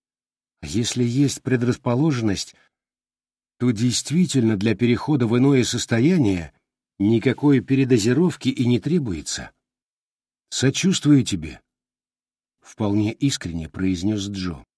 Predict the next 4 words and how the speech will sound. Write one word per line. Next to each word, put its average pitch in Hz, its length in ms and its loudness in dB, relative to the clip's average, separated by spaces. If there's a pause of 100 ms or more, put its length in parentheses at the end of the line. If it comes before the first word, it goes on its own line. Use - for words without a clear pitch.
(1800)
Такси 131 380 -2
затормозило 151 680 2
у 165 60 6
бордюра. 135 640 2